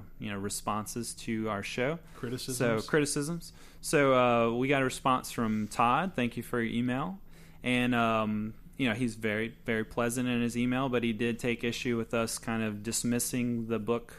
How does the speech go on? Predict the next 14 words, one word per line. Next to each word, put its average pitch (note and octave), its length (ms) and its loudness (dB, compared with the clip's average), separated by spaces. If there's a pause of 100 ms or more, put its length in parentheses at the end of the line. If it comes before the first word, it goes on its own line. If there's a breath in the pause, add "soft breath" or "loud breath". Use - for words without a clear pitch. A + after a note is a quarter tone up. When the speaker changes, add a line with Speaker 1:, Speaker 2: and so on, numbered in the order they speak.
Speaker 1:
uh, A2 180 0
for A2+ 200 -2
Under A#2 260 0
the G#2+ 100 -4
Skin C#3 480 -4 (140)
in A2+ 120 -2
our G#2+ 200 0
review. A#2 520 -2 (640 loud breath)
Um, G#2+ 400 2
felt A2 240 2
like A2 220 -2
we A#2+ 60 0
kinda A2+ 220 -2
left, A2 300 -2